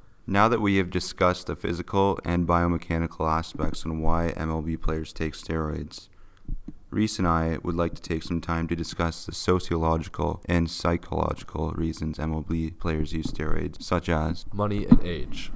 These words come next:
Speaker 2: Money is one of the main sociological reasons of why athletes decide to use steroids.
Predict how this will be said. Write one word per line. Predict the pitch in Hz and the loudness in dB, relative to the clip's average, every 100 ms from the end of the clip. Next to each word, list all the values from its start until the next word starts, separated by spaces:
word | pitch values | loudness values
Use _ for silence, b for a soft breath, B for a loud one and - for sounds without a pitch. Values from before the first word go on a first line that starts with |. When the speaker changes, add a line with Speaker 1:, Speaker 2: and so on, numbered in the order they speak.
| - | 0
Speaker 2:
Money | 104 123 | 2 2
is | 127 | 2
one | 113 | 2
of | 104 | 2
the | |
main | 92 92 98 101 | 0 0 0 -2
sociological | - 101 95 101 92 92 - 90 | -2 -2 0 0 0 -2 -2 0
reasons | 78 85 101 92 | 0 0 -2 -2
of | |
why | 87 92 | 2 4
athletes | - 87 - 85 | 4 2 0 -6
decide | - - 85 76 | -4 0 0 0
to | 82 | -2
use | 78 - | -2 0
steroids. | 80 71 67 67 | 0 0 -2 -6